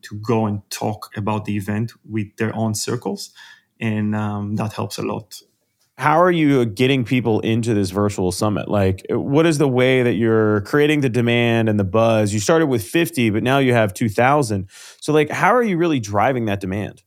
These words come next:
Speaker 1: And it's over the course of two years, right? Like, I think something to remind people is that because, you know, B two B SaaS Bay Area is, like, fast, fast. We need to invest now and we need to see results tomorrow. So it took us two years to get to it. We are doing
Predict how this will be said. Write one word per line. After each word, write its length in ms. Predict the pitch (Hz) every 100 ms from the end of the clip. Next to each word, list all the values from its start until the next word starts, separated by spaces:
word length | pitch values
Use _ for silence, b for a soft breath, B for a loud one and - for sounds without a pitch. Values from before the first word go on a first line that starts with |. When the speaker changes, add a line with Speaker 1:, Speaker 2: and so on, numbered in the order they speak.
| _ _ _ _
Speaker 1:
And 120 | 139
it's 120 | 139 147
over 200 | 139 131
the 80 |
course 240 | 123 127 113
of 80 | -
two 80 |
years, 360 | 113 110 107 107
right? 220 | 113 117
Like, 120 | 117
I 100 | 113
think 360 | 117 120 - -
something 360 | - 131 127 123
to 360 | 123 120 117 -
remind 480 | 131 123 123 113
people 340 | 120 123 127 117
is 140 | 107
that 320 | 117 110 - _ _ _ _ _ _
because, 380 | 120 127 117 -
you 80 | 123
know, 80 | 107
B 160 | 135
two 100 | 135
B 160 | 117 107
SaaS 380 | - 123 110 113
Bay 160 | 117
Area 240 | 113 110 104
is, 100 | 107
like, 140 | 110
fast, 440 | - 117 110 -
fast. 320 | - 107 101 117
We 80 |
need 180 | 117 120
to 100 | 123
invest 400 | 113 110 113 -
now 260 | 120 113 113
and 140 | 110
we 40 | 110
need 140 | 110
to 60 | 104
see 160 | -
results 380 | 110 107 104 -
tomorrow. 360 | 110 107 110 143
So 180 | -
it 120 | 110 110
took 160 | -
us 120 | 113
two 140 | - 123
years 300 | 110 104 98
to 100 | 107
get 220 | 104 107
to 120 | 113
it. 140 | 110 B B B B B -
We 120 | 139
are 60 | 143
doing 240 | 175